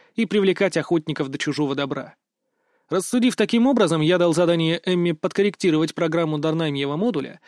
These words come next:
а сам прошелся вдоль стен и оглядел доставшееся мне богатство. «Нет», —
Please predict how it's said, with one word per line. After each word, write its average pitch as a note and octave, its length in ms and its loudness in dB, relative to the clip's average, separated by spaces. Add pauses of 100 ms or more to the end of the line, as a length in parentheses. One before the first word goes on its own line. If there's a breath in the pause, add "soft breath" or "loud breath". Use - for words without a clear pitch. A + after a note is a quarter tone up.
(180 soft breath)
а C#3 120 -8
сам A3 280 0
прошелся F3 420 0
вдоль D#3 240 2
стен B3+ 360 -2 (280 soft breath)
и A#3 100 2
оглядел F#3+ 460 4
доставшееся D3+ 680 -2
мне C#3 160 -6
богатство. C3+ 640 -10 (640)
«Нет», — G#3+ 340 0